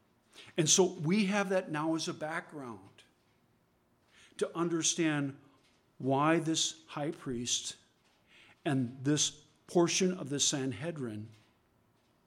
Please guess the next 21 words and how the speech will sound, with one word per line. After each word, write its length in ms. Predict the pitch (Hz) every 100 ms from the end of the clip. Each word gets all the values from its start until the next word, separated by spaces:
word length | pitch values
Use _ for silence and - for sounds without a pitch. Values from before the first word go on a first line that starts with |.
| _ _ _ _ _ _ _ _ _ - - _ -
were 280 | 156 151 - 160
on 380 | 160 160 160
the 120 | 147 147
path 840 | - - 160 131 123 117 - - _ _ _ _ _ _ _ _ _ _ -
of 240 | 127 107 - - _ 165
desiring 800 | 135 127 143 139 151 135 113 107 -
to 140 | 135
have 580 | 117 - 139 143 143 139 - - - -
the 80 | 123
voice, 800 | 98 117 143 220 220 - - - - _ _ _ _ - - - -
the 120 | 139
testimony, 960 | 135 185 180 - 156 123 117 107 101 - - - -
the 200 | 135 120
literal 440 | 151 170 185 185 165
life 440 | 151 135 117 -
of 240 | 135 120 127
Rav 280 | 143 147
Shaul 680 | 135 - 143 - 131 127 120 - - -
to 100 | -
be 420 | 117 139 139 135 127
extinguished. 840 | 131 - - 123 107 107 - -